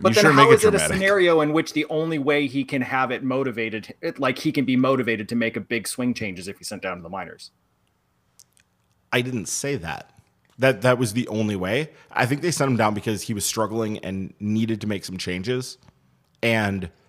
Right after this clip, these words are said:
Speaker 3: they saw that that was what they needed to do at that time. Like,
Speaker 1: But it was also that Saladino was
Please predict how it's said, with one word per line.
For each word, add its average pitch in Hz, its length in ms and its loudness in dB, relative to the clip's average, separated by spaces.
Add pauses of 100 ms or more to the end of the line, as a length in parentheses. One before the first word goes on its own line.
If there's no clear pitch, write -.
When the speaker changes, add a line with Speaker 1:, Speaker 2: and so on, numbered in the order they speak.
(180)
Speaker 3:
they 101 680 -4 (120)
saw 95 360 0
that 92 160 -6
that 92 180 -6
was 90 380 -8
what 101 320 -6
they 98 120 -6
needed 92 300 -8
to 87 60 -14
do 92 140 -6
at 92 100 -10
that 92 180 -8
time. - 460 -12
Like, 90 360 -12 (100)
Speaker 1:
But 285 100 -4
it 262 80 -2
was 247 140 2
also 262 320 6
that 165 280 0 (400)
Saladino 175 680 4
was 156 260 -2